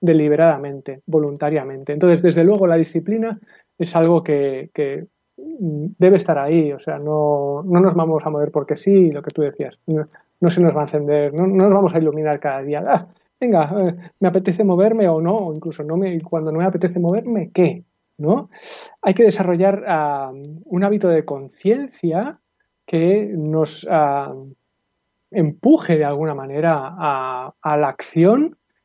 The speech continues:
y no al rumiar demasiado o el buscar excusas y demás. Estas excusas, este rumiar demasiado, también está muy influenciado, evidentemente, por lo que tú decías. Primero, por esa predisposición biológica que tenemos por ahorrar energía,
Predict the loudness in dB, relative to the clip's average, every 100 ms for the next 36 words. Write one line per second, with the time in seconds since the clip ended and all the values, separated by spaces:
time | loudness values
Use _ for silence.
0 | _ -4 -2 2 2 2 2 -2 -4 -4
1 | -6 -2 -2 -2 -8 _ _ _ -8 -6
2 | -4 0 4 6 6 4 2 0 -2 -4
3 | -8 -4 -4 -6 -8 -10 -2 0 0 -2
4 | -4 -8 -12 -20 _ _ _ _ _ _
5 | _ _ 0 2 2 0 -2 -2 0 0
6 | 0 -2 -2 -2 -2 -2 -2 0 2 2
7 | -2 -4 -6 -2 -2 -2 -8 -10 -6 -2
8 | 2 2 0 0 0 0 0 2 2 2
9 | 0 -4 -2 -2 -2 -2 -2 2 2 2
10 | 2 2 2 -2 -4 -2 0 -2 -2 -4
11 | -4 -6 -6 -10 -6 -4 -2 -2 -2 -2
12 | -4 -4 -6 -6 -6 -8 -6 -4 -4 -4
13 | -4 2 2 2